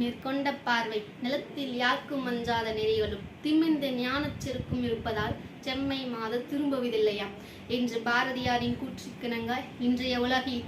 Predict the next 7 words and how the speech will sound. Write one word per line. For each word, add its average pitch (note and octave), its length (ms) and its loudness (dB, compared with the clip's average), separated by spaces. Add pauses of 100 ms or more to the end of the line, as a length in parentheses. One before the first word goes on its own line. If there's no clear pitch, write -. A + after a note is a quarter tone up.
(280)
பல்வேறு D4+ 600 2
உயர் D4+ 320 0
பதவிகளில் B3 640 0
பெண்கள் C4 360 0
இருப்பதை A#3+ 380 0
பார்த்து A3 400 -2
கொண்டிருக்கிறோம். G#3+ 580 -2